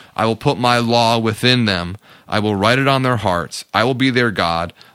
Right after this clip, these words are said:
They will be my people, and no longer shall each one teach his neighbor and each his brother, saying, 'Know the Lord,' for they shall all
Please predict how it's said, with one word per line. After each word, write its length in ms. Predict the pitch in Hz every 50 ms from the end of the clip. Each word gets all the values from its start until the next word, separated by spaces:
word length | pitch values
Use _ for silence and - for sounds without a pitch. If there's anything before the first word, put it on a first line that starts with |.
| _ -
They 220 | 95 95 120 123
will 100 | 135 143
be 140 | 117 127 123
my 220 | 113 110 104 107
people, 480 | 98 - - 101 95 - 90 90 92 -
and 240 | - 98 98 98 98
no 180 | 110 131 175 208
longer 600 | 208 165 139 131 135 147 147 120 95 92 85 -
shall 320 | - - 92 90 - -
each 380 | - 120 123 143 139 - - -
one 400 | - 104 104 101 98 101 98 95
teach 340 | - - 110 113 107 - -
his 180 | 107 95 90
neighbor 580 | - 95 98 113 151 165 120 - 80 78 101 - - - - - - - - - - - - - _ _ _ _ _
and 240 | - 107 104 101 - -
each 300 | - 131 151 143 - -
his 180 | 139 113 98 92
brother, 480 | 87 80 107 123 139 151 127 110 95
saying, 540 | 87 - - - 110 98 92 95 92 92 95
'Know 240 | 104 113 120 131 139
the 100 | 120 117
Lord,' 640 | 101 90 104 117 123 113 95 92 98 101 98 - - _ _
for 280 | - - - 107 98
they 340 | 95 90 104 101 101 101 98
shall 460 | 90 - - - 110 85 87 92 - _
all 560 | - 107 107 110 113 113 113 113 113 110 117